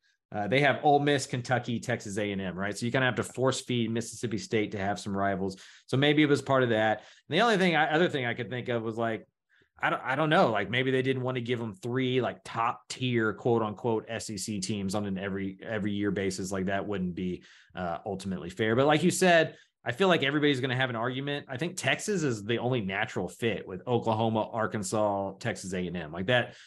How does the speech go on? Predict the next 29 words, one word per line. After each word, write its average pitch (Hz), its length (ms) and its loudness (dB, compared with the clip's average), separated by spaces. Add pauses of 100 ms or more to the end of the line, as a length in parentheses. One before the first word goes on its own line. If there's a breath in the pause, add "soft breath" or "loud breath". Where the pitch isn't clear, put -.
(100)
that 160 180 4
one 151 140 4
felt 147 220 2
like 131 140 0
a 127 40 2
no-brainer. 120 720 0 (320 loud breath)
Felt 151 100 2
like 139 160 2
everybody 127 500 2
else 120 200 -2
had 117 180 -2
obvious 110 480 -4
two. 120 440 2
How 107 120 -6
do 110 80 -6
you 101 60 -8
get 104 120 -2
the 92 80 -10
third 104 280 0
one? 101 300 -2 (220 loud breath)
Uh, 92 240 -2
so 92 140 -6
Texas 101 320 -2
A 98 100 0
and 92 80 0
M 92 100 2
with 92 160 -2
Mississippi 90 420 -10
State. - 260 -14